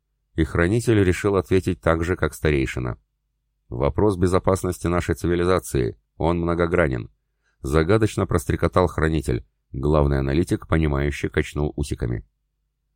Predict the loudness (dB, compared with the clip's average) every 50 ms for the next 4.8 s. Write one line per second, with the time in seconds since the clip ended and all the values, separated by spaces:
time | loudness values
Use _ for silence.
0 | _ _ _ _ _ -20 -20 -8 -2 -2 0 0 0 0 -2 -2 0 0 0 2
1 | 2 2 0 0 2 2 0 2 2 2 0 0 0 0 2 2 2 2 0 -2
2 | -2 0 0 -2 -2 -4 -4 -6 -4 -4 -4 -6 -10 _ _ _ _ _ -2 -2
3 | 0 2 2 2 2 2 2 2 2 2 0 0 0 -2 0 0 0 2 2 2
4 | 2 2 0 0 0 0 -2 0 0 0 2 2 0 0 -2